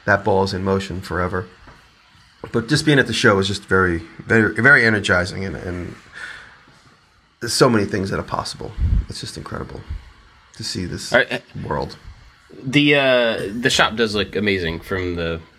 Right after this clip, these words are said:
Speaker 2: Instagram post that I saw.
Speaker 1: Thank you.
Speaker 2: And the first thing that I wanted to do was fly a drone around on the inside of it. Have you
Speaker 1: Oh,
Speaker 2: done
Speaker 1: yeah.
Speaker 2: that yet? <laughs>
Speaker 1: Oh, yeah, I did a little
Speaker 2: Awesome.
Speaker 1: bit. You'll see in the next
Speaker 2: <laughs>
Speaker 1: video I put out. There, there's all chains and stuff in there that shored the building up.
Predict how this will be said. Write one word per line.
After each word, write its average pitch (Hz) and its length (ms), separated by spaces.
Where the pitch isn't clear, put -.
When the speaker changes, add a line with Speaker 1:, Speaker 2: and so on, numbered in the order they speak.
Speaker 2:
Instagram 78 560
post 82 220
that 78 80
I 78 60
saw. 76 280
Speaker 1:
Thank 147 220
you. - 60
Speaker 2:
And 113 420
the 117 140
first 156 280
thing 143 200
that 117 100
I 117 80
wanted 120 240
to 113 100
do 117 200
was 110 120
fly 104 260
a 101 80
drone 95 300
around 87 340
on 82 80
the 82 160
inside 80 380
of 69 100
it. - 140
Have 98 120
you 120 60
Speaker 1:
Oh, 147 140
Speaker 2:
done 233 200
Speaker 1:
yeah. 120 160
Speaker 2:
that 110 40
yet? - 260
<laughs> - 40
Speaker 1:
Oh, 196 120
yeah, 170 200
I 190 100
did 202 180
a - 20
little 151 160
Speaker 2:
Awesome. 135 80
Speaker 1:
bit. 143 80
You'll 170 100
see 175 180
in 151 80
the 139 80
next 135 240
Speaker 2:
<laughs> - 0
Speaker 1:
video 127 200
I 107 80
put 120 180
out. 113 160
There, 123 140
there's 113 360
all 139 120
chains 123 420
and 113 100
stuff 101 280
in 107 40
there 90 140
that 90 200
shored 104 300
the 101 80
building 104 340
up. 113 120